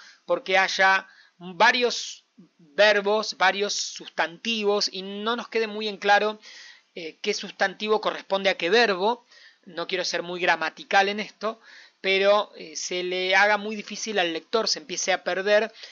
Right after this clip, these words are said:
porque, eh, están pasando mu-,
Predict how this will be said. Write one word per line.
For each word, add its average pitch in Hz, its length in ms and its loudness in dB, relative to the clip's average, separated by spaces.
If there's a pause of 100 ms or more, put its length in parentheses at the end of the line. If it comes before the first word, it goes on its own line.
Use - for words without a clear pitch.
(240)
porque, 185 640 -2
eh, - 300 -16
están 214 260 -2
pasando 208 600 -4
mu-, 214 460 -6